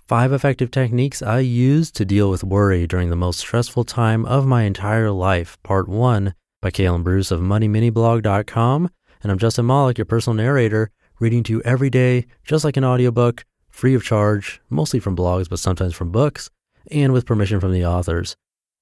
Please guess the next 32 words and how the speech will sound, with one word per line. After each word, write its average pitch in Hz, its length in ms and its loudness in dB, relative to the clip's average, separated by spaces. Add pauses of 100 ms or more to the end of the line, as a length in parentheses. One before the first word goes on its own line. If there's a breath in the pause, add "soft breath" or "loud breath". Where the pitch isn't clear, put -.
(100)
But 120 100 2
before 135 240 0
we 143 80 2
get 135 180 0
to 139 160 -2
it, 139 120 0
really 151 280 -2
quick, 160 360 -2 (320)
big 107 180 -2
thanks 117 240 0
to 117 100 -2
our 98 120 0
sponsor 131 440 0
for 123 120 -2
today's 120 280 0
episode, 120 600 0 (180 soft breath)
LaCroix 131 520 -2
Sparkling 127 600 -2
Water, 87 420 0 (260)
an 104 160 -4
all-natural, 127 840 2 (180 soft breath)
environmentally 151 640 0
friendly, 143 580 -2
and 139 240 -2
flavored 156 480 0
water 92 440 -2 (200 soft breath)
with 107 140 -6
a 110 60 0
hint 139 160 0
of 139 80 -8
fruit 151 180 0
essences. 87 640 -4